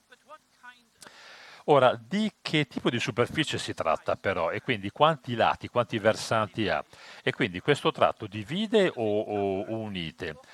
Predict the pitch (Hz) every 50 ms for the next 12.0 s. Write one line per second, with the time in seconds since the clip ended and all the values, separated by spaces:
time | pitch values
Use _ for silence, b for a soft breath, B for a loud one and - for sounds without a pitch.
0 | B B B - 131 117 131 123 - - - 107 95 92 85 80 - - - 170
1 | 185 208 208 - - 208 226 226 226 - - 120 110 - - 135 131 123 101 98
2 | 90 - - 90 80 80 80 82 - - 120 113 107 101 104 113 101 - - 85
3 | 76 78 - 85 80 B B B B B B B B - - 160 147 - 202 -
4 | 170 143 131 131 175 202 196 - - 113 - 117 - - 107 95 - 117 101 101
5 | 104 - - 117 90 78 78 85 - - - 117 117 - 123 123 107 101 87 76
6 | 69 67 - - - 190 160 - - 139 120 113 131 147 170 147 117 - - 110
7 | 95 85 78 76 - - 76 71 76 - 80 69 - _ _ - 180 190 170 -
8 | - 110 104 113 107 - 104 92 85 - 92 78 76 76 73 69 71 73 73 -
9 | _ B B B B B B B B B B B - - - 190 - - - 208
10 | 220 - - 156 127 117 107 101 107 110 117 135 127 113 - 147 156 156 - -
11 | 113 101 - - 107 95 92 - 127 107 90 78 73 78 78 80 85 101 110